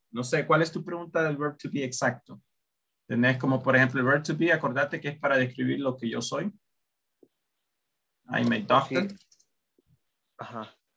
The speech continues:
Speaker 1: Ok.
Speaker 2: Sí, eh, quizás no el hecho de con qué, vaya, por ejemplo, el, el, el, el,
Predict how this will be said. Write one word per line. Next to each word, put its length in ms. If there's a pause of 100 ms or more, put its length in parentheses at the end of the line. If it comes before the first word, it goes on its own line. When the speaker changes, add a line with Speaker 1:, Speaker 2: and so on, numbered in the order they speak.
(680)
Speaker 1:
Ok. 400 (1900)
Speaker 2:
Sí, 160
eh, 120
quizás 300
no 140
el 120
hecho 220
de 120
con 160
qué, 140
vaya, 200
por 120
ejemplo, 220
el, 200
el, 260
el, 360
el, 300